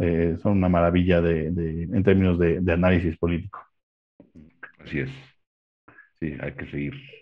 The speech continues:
Speaker 1: Y bueno, pues, eh,
Speaker 2: Pendientes.
Speaker 1: antes de terminar, nada más, ¿tienes algún comentario? ¿Qué te pareció, este, la visita de la señora Kamala Harris? Este, más allá de lo chusco,
Speaker 2: Sí,
Speaker 1: ¿no?
Speaker 2: más allá de, de lo chusco, más allá de, de la cuestión del pantalón, etcétera, este, del protocolo, que bueno, sí,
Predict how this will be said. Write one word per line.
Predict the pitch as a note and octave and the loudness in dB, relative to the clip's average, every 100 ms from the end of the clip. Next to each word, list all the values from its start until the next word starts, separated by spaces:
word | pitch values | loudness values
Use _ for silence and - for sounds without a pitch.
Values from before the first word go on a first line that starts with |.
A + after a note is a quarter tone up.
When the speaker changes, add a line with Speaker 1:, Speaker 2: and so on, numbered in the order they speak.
| - | 6
Speaker 1:
Y | A#2+ | 8
bueno, | A2 C3 C3+ | 10 10 8
pues, | A2+ - | 6 4
eh, | - | 6
Speaker 2:
Pendientes. | A#2+ A2+ B2 | 6 8 8
Speaker 1:
antes | D3 | 8
de | |
terminar, | B2+ A#2 A#2+ D#3 E3+ | 10 10 10 10 8
nada | D3+ D3+ | 8 8
más, | D3+ - | 6 6
¿tienes | C#3+ C3+ | 8 8
algún | B2+ C#3+ | 6 8
comentario? | B2 A2 B2 D3 C3+ | 6 8 8 8 8
¿Qué | B2 | 6
te | B2 | 8
pareció, | A#2+ G#2 F#2 A#2 A#2+ A#2+ | 8 6 8 8 10 8
este, | G2 - G#2+ F#2 F#2 F#2+ | 6 4 4 6 6 6
la | F#2 | 6
visita | F2+ G2+ A#2+ C3 | 6 4 4 6
de | A2+ F#2+ | 4 4
la | |
señora | F2+ G#2 G2 | 4 4 4
Kamala | F#2 F#2+ F#2 | 4 4 2
Harris? | - G#2 A2+ G#2+ A2 _ _ _ _ _ - | 4 4 6 4 0 _ _ _ _ _ -6
Este, | - - - F2 E2+ D#2+ D#2+ D#2+ E2 - | -6 -6 -2 2 4 2 0 -2 -4 -2
más | - F#2 - | 4 4 6
allá | G2 F#2+ | 6 6
de | E2+ | 6
lo | D#2+ | 4
chusco, | - G2 - F2 D#2+ - - - - - _ | 4 2 4 4 4 -2 -18 -20 -20 -20 _
Speaker 2:
Sí, | - D3 | 4 6
Speaker 1:
¿no? | G2+ | 8
Speaker 2:
más | G#2+ B2 | 6 8
allá | G2 F2+ | 6 8
de, | F2 D#2 | 6 6
de | E2 | 4
lo | E2+ | 2
chusco, | D#2+ C3 C3+ A#2 | 4 4 6 4
más | F#2 - | 0 2
allá | D#2+ D2+ | 0 2
de, | D2+ | -2
de | D2 D2 | -2 -2
la | D2 | -2
cuestión | D#2+ E2 | -2 0
del | D2+ | 2
pantalón, | D2+ D2 F2 A#2+ B2+ F2 | 0 4 8 8 8 6
etcétera, | - A#2 A2+ A#2+ A#2 A#2 G2+ | 6 6 8 8 10 10 8
este, | D#2+ - D2+ | 4 -2 -2
del | C#2 | 0
protocolo, | C#2+ - D2+ A2 B2+ A#2+ F#2+ | 0 2 4 8 10 8 6
que | - | 4
bueno, | C#2+ C2 | 2 0
sí, | - D#2 | 0 0